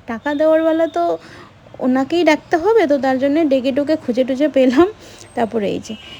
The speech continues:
নিয়ে নিলাম ওইটা। এইবার যাচ্ছি আরেকটা কাউন্টারে, সেই কাউন্টারে গিয়ে রীতিমতো, আহ, টানা হেঁচড়া শুরু হয়ে গেল। সেটা হচ্ছে মিষ্টির দোকান। বলো, মিষ্টির দোকানে গেলে আর রবি মশাইকে আটকানো যাবে?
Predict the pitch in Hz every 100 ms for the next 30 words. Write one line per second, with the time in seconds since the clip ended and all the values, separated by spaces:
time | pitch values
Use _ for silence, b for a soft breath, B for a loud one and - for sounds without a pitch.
0 | - 240 247 247 262 302 247 262 339 -
1 | - 330 392 330 240 233 - - 523 -
2 | B B - - 196 202 - 523 320 220
3 | 214 220 190 - - B B 269 254 233
4 | 226 233 247 254 233 269 240 220 247 254
5 | 240 262 269 B B B B 208 202 202
6 | 202 202 240 233 254 269 269 247 254 262
7 | 240 262 262 247 247 269 294 262 214 220
8 | 240 240 - 440 381 226 214 - 190 -
9 | - 175 - 165 - B B B B 214
10 | 208 202 202 233 - - 339 285 330 320
11 | 311 311 294 294 311 285 247 220 214 226
12 | 262 277 285 285 311 302 311 311 - 349
13 | 370 370 339 240